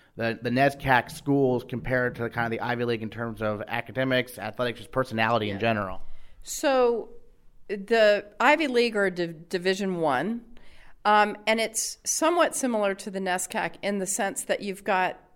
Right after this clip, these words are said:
Speaker 2: a group of s-, of institutions that are very much alike, both academically and athletically. But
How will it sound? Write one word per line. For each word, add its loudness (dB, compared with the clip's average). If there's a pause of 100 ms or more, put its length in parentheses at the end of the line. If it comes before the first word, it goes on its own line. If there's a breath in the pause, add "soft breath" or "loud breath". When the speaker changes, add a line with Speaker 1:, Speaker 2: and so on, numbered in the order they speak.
(360)
Speaker 2:
a 4
group -2
of 0
s-, -10 (200)
of -2
institutions -6
that 0
are -2
very 0
much -2
alike, -4
both 0
academically -4
and -2
athletically. -8 (720 soft breath)
But 2